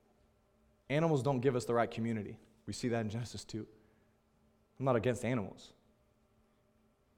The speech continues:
Humanity, people, is what we're meant to be in relationship with.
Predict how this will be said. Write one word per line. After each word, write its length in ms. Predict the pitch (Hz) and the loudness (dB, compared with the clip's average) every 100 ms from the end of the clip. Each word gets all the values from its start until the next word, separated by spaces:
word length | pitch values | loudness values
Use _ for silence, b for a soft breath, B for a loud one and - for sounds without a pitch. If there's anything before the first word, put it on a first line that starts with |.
| _ _ _ _ _ _ _ _ _ _ - | _ _ _ _ _ _ _ _ _ _ -12
Humanity, 800 | - 135 127 147 156 113 104 - - _ _ _ - | -2 0 2 2 2 0 -2 -8 -20 _ _ _ -18
people, 640 | - 165 175 - 113 - - _ | -6 -2 -2 -4 -12 -14 -20 _
is 100 | 107 | -4
what 180 | 113 110 | -2 0
we're 140 | 110 | 0
meant 280 | 117 123 117 - | 0 0 -2 -6
to 80 | - | -8
be 140 | 104 113 | -4 -2
in 60 | |
relationship 500 | 104 101 101 101 95 82 | -2 -4 -4 -8 -10 -10
with. 420 | 95 87 - - | -8 -8 -12 -20